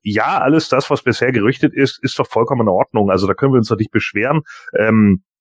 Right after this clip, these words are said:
ich glaub, du, du hoffst da zu viel bei den Snake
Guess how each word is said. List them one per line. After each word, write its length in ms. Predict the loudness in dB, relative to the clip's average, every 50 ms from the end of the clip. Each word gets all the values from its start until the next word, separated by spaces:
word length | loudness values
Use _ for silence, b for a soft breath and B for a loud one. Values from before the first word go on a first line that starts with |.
| _ _ -12 -12 -10 -8 -6 -4
ich 160 | -4 -4 -4 -2
glaub, 280 | -2 -2 -2 0 2
du, 240 | 2 4 4 4 2 2
du 260 | 2 2 4 4 2
hoffst 240 | 2 0 -2 0 0
da 100 | 0 0
zu 140 | 0 -2 -4
viel 300 | -2 0 2 2 4 4
bei 140 | 4 4 4
den 160 | 4 2 2
Snake 400 | 0 0 0 0 2 2 0